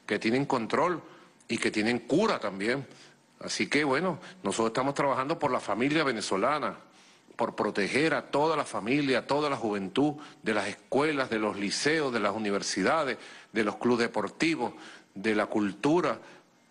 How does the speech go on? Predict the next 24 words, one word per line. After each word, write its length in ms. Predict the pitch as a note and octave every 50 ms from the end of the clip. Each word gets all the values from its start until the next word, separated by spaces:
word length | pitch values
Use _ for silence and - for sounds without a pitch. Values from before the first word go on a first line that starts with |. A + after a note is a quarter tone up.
| _ _ _
toda, 380 | - C#3+ D3 F#3 F#3 E3+ B2+ -
toda. 320 | D3+ F3+ F3+ D#3 B2+ A2+
Cuando 580 | - - - A2+ A#2 A#2+ B2 B2 B2 A#2+ A#2+ A#2+
hablamos 480 | A#2+ A#2+ C3+ E3 F#3+ F#3+ F#3 F#3+ F#3
de 100 | E3+ E3+
la 100 | D#3+ E3
lucha 260 | E3 F#3+ G#3 - G3 F3+
contra 280 | F3 F3 D#3+ F3 D#3+ D#3+
las 120 | D#3+ D3
drogas, 280 | F#3+ G#3 G#3+ F3+ E3+ E3
lo 120 | D#3 D3+
primero 300 | D3+ D3 D3+ E3 F#3 F3+
que 100 | - -
pensamos 480 | - D#3+ C#3+ C#3 - G3+ F#3 F3 E3 D3+
es 60 | D#3+
en 80 | D#3
proteger 440 | - E3+ D#3+ D#3 D3+ C#3+ C#3 D#3+ D3+
a 60 | D3+
la 120 | C#3+ C#3+ C3
juventud, 420 | B2+ C3 B2+ A#2+ A#2 - C3 C3 - - - - -
a 100 | C3+ C#3+
la 120 | D3 C#3+
niñez, 420 | C#3 C#3 C3+ C3+ B2+ B2 B2+ B2 - - - - - - - - - - - -
y 540 | - B2+ C#3 C#3+ E3 F#3+ F#3 - - - -